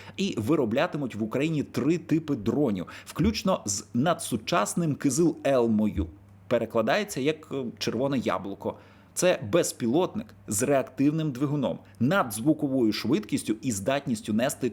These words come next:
тонну озброєння. І ще раз, безпілотник, тонну зброї з реактивним двигуном. І от такий от вироблятимуть в Україні.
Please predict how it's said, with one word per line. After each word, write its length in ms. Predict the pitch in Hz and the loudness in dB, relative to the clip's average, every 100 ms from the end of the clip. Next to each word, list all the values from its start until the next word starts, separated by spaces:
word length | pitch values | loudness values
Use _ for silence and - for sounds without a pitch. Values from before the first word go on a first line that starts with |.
| - - | -4 0
тонну 480 | 156 175 170 110 - - - | 2 4 2 0 -2 -6 -2
озброєння. 680 | 131 98 104 127 92 76 - - - - - | 0 0 0 2 2 -2 -12 -20 -20 -20 -10
І 100 | - | -6
ще 180 | - - | -4 -6
раз, 200 | - - - - - | -8 -16 -20 -20 -12
безпілотник, 720 | 98 104 - 107 101 151 110 - - - - - | -4 -4 -2 -2 -2 -2 -4 -8 -18 -20 -10 0
тонну 640 | 117 113 113 113 113 98 - - - - - | 2 4 2 2 0 -2 -8 -20 -20 -18 -10
зброї 500 | 90 101 - - - - - | -10 -6 -6 -8 -10 -20 -8
з 120 | 107 98 | -2 2
реактивним 760 | 123 110 - - 131 143 143 - - | 2 0 -2 -2 0 0 -4 -8 -10
двигуном. 560 | 107 110 107 104 85 - - - - | -4 -2 0 -2 -4 -8 -16 -16 -2
І 100 | 131 | 0
от 180 | 135 - - - - | 0 -2 -18 -20 -2
такий 480 | 135 - - 170 170 | 0 0 0 2 2
от 180 | 98 - - - - | -2 -6 -20 -16 -2
вироблятимуть 760 | 113 143 101 107 117 113 104 95 | 2 2 2 0 0 -2 -6 -6
в 80 | |
Україні. 340 | - - - | -12 -10 -10